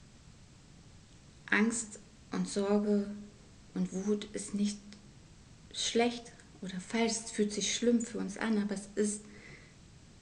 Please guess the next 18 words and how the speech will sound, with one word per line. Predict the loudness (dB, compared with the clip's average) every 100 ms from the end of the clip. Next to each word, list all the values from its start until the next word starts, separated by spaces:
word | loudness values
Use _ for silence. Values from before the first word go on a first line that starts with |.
| -20 -20 -20 -14 -4
kein | 2 2
schlechtes | 4 0 0 -4 -6
Gefühl. | -10 -4 0 2 0 -4
Sie | -8 -2
darf | 0 2 0 -2
da | -4 -2
sein. | -2 -4 -6 -8 -14 -20 -20 -20 -20 -20 -20 -20 -4
Die | -2
Sache | 0 0 -2 -2
ist, | -2 -2 -8 -18 -20 -20 -20 -20 -20 -16 0
lässt | 4 4 4 2
du | 0
dich | 0 -4
von | -6 -6
ihr | -6
kontrollieren? | -6 -8 -8 -4 -2 0 0 -2 -8 -20 -20 -20 -20 -20 -20 -20 -20 -20 -20 -20 -20 -20 -20 -20 -20 -20 -20 -20 -20 -20 -20 -20 -20 -20 -20 -20 -20 -20 -16 -6
Handelst | -2 4 8 8 8 4 0
du | 0 0